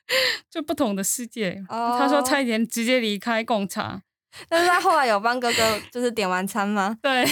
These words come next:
Speaker 2: 然后他就是压-，压制自己的情绪，
Speaker 1: <laughs> 真的很好笑。
Speaker 2: 帮，帮他点完这样子。
Speaker 1: 对。
Speaker 2: 对，我觉得真的很有趣。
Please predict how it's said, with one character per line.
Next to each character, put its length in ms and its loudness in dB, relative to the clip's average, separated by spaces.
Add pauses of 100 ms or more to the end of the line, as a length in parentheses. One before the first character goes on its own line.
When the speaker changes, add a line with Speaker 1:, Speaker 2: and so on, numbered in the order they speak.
(120)
Speaker 2:
然 100 2
后 100 4
他 120 4
就 120 0
是 240 2 (680)
压-， 260 0 (140)
压 220 0
制 180 -2
自 100 -6
己 100 0
的 120 2
情 280 0
绪， 260 4 (420)
Speaker 1:
<laughs> 460 0
真 100 -6
的 60 4
很 280 2
好 80 0
笑。 60 2
Speaker 2:
帮， 0 -
帮 20 0
他 160 0
点 280 -2
完 260 -6
这 100 -8
样 200 -4
子。 200 -20 (100)
Speaker 1:
对。 440 -6
Speaker 2:
对， 260 -8
我 80 -10
觉 120 -8
得 100 0
真 40 -12
的 140 -4
很 160 -6
有 180 -8
趣。 360 -18